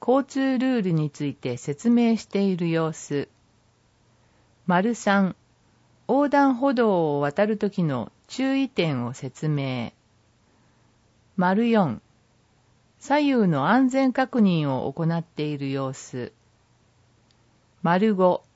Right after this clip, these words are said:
横断歩道を渡る体験。丸六、腹話術を使い、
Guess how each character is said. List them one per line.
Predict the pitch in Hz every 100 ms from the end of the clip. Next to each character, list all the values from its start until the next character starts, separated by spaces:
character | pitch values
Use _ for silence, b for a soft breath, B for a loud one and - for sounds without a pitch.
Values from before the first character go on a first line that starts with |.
| _ _ _ _ _ -
横 | 214 277
断 | 277 277 247
歩 | 262 262
道 | 220 185 151 139
を |
渡 | 139 - 170
る | 165
体 | 170 151
験。 | 147 147 127 117 - _ _ _ _ _ _ _ _ _ _ _ _ _ _ _ _ _
丸 | 180 175 220 220
六、 | 196 190 196 180 - _ _ _ _ _ _ -
腹 | 196 349
話 | 294 277
術 | 262 - 175
を | 151
使 | 143 - 156
い、 | 139 123